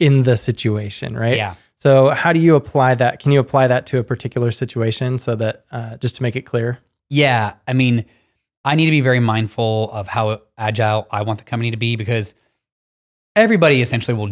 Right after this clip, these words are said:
Speaker 2: do what I say.
Speaker 1: Mm-hmm.
Speaker 2: And, you know, sometimes i-, if I'm not aware, that puts an insane amount of stress on. So, all right, some practical examples. If I'm working on a talk, it's, it's my talk, and I'm working on it, I have numerous times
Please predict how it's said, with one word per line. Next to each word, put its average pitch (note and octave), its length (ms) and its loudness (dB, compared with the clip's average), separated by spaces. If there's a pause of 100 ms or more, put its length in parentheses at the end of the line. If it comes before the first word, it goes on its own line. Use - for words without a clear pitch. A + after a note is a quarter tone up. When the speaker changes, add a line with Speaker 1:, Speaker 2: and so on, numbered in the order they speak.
(140)
Speaker 2:
do G#2+ 160 -8
what G2+ 240 -2
I G2 140 -6
say. G#2 460 -4
Speaker 1:
Mm-hmm. C3 380 0
Speaker 2:
And, A2 580 -2 (600)
you A#2+ 160 0
know, G2 80 -6
sometimes C3 720 0
i-, - 100 -6
if D3+ 300 0
I'm E3 120 4
not D#3 140 4
aware, C3 540 2
that A2+ 180 -4
puts B2 220 -4 (320)
an C3+ 80 -4
insane B2 480 -2
amount G#2+ 280 0
of G2 200 -8 (100)
stress - 480 -14
on. F#2+ 220 -18
So, C3 200 0
all A2 60 -4 (100)
right, A#2 140 0
some C3 80 -2
practical A#2+ 320 0
examples. G2+ 540 -4 (580)
If D#3+ 140 0
I'm B3+ 160 6
working G3+ 240 4
on C#3+ 80 2
a B2+ 40 -2
talk, A#2 360 -2
it's, - 180 -20
it's - 140 -8
my C#3+ 160 0
talk, G2+ 320 -4
and A#2+ 100 -2
I'm C3+ 180 2
working A#2+ 320 -2
on A2 160 2
it, G#2+ 220 -2 (720)
I D#3 160 4
have C#3 140 4
numerous B2+ 320 2
times G#2 560 -2